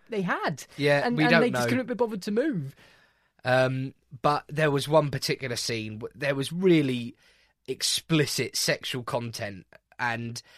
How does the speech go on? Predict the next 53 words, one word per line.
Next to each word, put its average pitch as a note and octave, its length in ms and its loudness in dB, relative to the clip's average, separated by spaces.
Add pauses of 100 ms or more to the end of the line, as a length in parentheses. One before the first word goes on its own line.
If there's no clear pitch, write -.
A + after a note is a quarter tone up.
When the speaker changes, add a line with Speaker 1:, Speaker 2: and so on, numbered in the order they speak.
(540)
Speaker 2:
I - 60 -4
Speaker 1:
Well, D3 80 6
not, D4+ 100 0
Speaker 2:
couldn't F#3 200 6
Speaker 1:
not, C#4 100 6
Speaker 2:
s- - 160 -2
Speaker 1:
not B3 260 -2
explicit G#3 420 -8
content D#3+ 320 -4
in D#3 60 -4
the D3 60 -4
sense D3+ 240 -6
that D3 100 -8
it D3+ 80 -8
was C3 100 -6
visually F3+ 400 4
shown, G3 300 2
it G3 140 -2
was F#3+ 100 0
Speaker 2:
No. E3+ 160 6
Speaker 1:
more F#3+ 160 4
descriptive. E3 720 -4
Speaker 2:
Very D3+ 420 8
Speaker 1:
Very G#3+ 400 8
Speaker 2:
descriptive. G3 100 4
Speaker 1:
descriptive. C#3 560 -2
Speaker 2:
About E3 460 6
Glenn E3+ 260 8
Close's D3+ 460 4
character, A2+ 640 0 (180)
so C#3 160 0
the C#3 80 0
two D#3+ 240 4
brothers' B2+ 400 0
mum, B2+ 400 0
and A2 120 -4
how B2+ 140 2
good B2 300 2
she B2+ 120 -2
was B2 200 0
in A#2+ 80 -4
the A#2 80 -4
sack - 420 -4
in A2 180 -6
her A2+ 300 -4 (280)
youth. B2+ 320 -4 (240)
And D3+ 160 2
the, E3 140 4
and D#3+ 140 4
the E3+ 60 6
reason G3+ 320 2
this D#3+ 200 0
film C#3+ 460 0